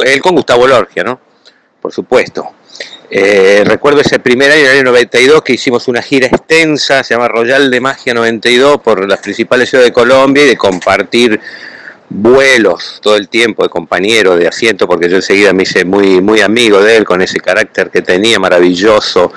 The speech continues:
jovial, fresco, siempre de buen humor, siempre generoso,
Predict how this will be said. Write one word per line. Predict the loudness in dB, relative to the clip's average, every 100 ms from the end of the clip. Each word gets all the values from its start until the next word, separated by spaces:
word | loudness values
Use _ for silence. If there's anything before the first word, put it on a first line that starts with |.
| -12 -18 -20 -20 -20 -20 -8
jovial, | 0 2 4 2 2 0 -2
fresco, | -4 -2 -2 -2 -4 -4 -4 -8 -20 -20 _ -20 -20 -12
siempre | -6 -2 0 0 2
de | 2
buen | 2 2
humor, | 0 0 0 0 -2 -6 -10 -10 -12 -20 -20 _
siempre | -4 0 0 0 -2 -2 -2
generoso, | 0 -2 0 2 4 4 4 2 0 2 2 0